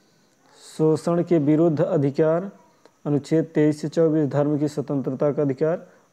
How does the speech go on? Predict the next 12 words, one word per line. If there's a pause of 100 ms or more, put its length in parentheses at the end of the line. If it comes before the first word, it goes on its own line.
(260)
अनुच्छेद (120)
पच्चीस
से
अट्ठाईस,
और
सांस्कृतिक
और
शैक्षिक
अधिकार (300)
उनतीस
से
इकतीस,